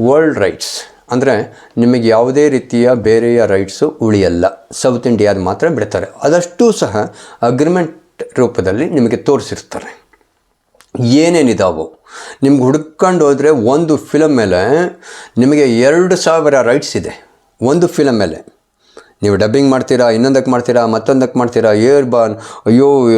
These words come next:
ಆ, ಆ, ಆ ಪದಗಳೆಲ್ಲ ಕೇಳ್ತಂದ್ರೆ ಇದು ಎಲ್ಲಿದೆ ಅಂತ ಕೇಳ್ತೀರಾ ನೀವು. ಒಂದು ಮ್ಯೂಸಿಕ್ ಮೇಲೂ ಸಹ ಇವತ್ತಿನ ದಿನ ಇದ್ದಾವೆ, ದುಡ್ಡು ಇಲ್ಲ ಅಂತಿಲ್ಲ,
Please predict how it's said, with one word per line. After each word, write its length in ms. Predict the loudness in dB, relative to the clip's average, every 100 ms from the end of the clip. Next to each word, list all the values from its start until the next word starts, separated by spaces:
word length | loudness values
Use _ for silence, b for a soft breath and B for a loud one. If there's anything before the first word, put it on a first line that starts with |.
| 4 0 -4 B B -8 -6 -2
ಆ, 60 | 0
ಆ, 380 | 0 0 -2 -2 -2 -4
ಆ 40 |
ಪದಗಳೆಲ್ಲ 640 | -2 0 2 2 4 2 2
ಕೇಳ್ತಂದ್ರೆ 480 | 0 -2 0 2
ಇದು 120 | 2 2
ಎಲ್ಲಿದೆ 440 | 2 2 2 0
ಅಂತ 160 | -2 -4
ಕೇಳ್ತೀರಾ 460 | -4 -6 -6 -8
ನೀವು. 380 | -8 -14 -18 _ _ _ _ -20 B B B
ಒಂದು 240 | 0 2 4
ಮ್ಯೂಸಿಕ್ 420 | 4 4 2 0
ಮೇಲೂ 220 | 0 0
ಸಹ 260 | 0 0 2
ಇವತ್ತಿನ 420 | 2 0 0 0
ದಿನ 100 | 0
ಇದ್ದಾವೆ, 580 | 2 2 0 -4 -10 -6 -2
ದುಡ್ಡು 220 | 0 2
ಇಲ್ಲ 260 | 2 2 2
ಅಂತಿಲ್ಲ, 360 | 0 -2 0